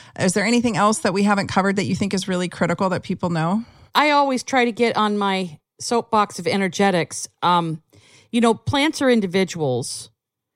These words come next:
Speaker 2: and people are individuals. And like you said, you know, your, your husband and you can't eat the same way.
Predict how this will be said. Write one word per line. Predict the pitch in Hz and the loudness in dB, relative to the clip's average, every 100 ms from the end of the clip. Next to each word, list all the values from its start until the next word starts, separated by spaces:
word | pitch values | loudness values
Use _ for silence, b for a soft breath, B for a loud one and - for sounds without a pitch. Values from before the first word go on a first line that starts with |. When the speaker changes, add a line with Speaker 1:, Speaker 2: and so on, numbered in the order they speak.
| _ _ | _ _
Speaker 2:
and | 190 190 185 175 | 2 2 2 0
people | - 240 202 | -4 0 2
are | 170 | 2
individuals. | 180 165 165 151 151 123 107 127 | 0 0 -2 -2 -4 -4 -4 -4
And | 175 185 | -2 0
like | 196 - | -2 -2
you | 214 | -4
said, | - 175 156 | 0 -2 0
you | 160 | -2
know, | 156 | -2
your, | 156 170 147 | 0 -2 -2
your | 135 175 | -4 -2
husband | 208 208 208 | -2 -2 -2
and | 180 165 | 0 0
you | 160 | -2
can't | - 180 - | -2 -4 -4
eat | 160 160 - _ | -6 -6 -8 _
the | 160 | -8
same | 139 175 160 160 | -2 0 0 0
way. | 185 151 143 | 2 0 -2